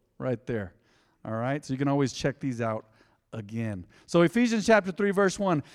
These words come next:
the Apostle Paul writing to the church at Ephesus, he says, "When I think of all this, I, Paul,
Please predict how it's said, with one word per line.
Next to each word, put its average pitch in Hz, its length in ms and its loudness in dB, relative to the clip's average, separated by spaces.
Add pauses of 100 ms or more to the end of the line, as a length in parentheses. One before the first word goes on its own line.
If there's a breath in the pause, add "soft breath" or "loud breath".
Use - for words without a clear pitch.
(120 soft breath)
the 156 60 2
Apostle 196 480 6
Paul 190 320 8
writing 175 380 4
to 180 80 2
the 165 80 2
church 185 340 2
at 170 80 2
Ephesus, 160 440 2
he 160 100 2
says, 165 280 4 (260 loud breath)
"When 165 180 8
I 247 140 10
think 285 280 4
of 262 140 6
all 247 160 12
this, 233 580 8 (800)
I, 233 420 8
Paul, 202 720 10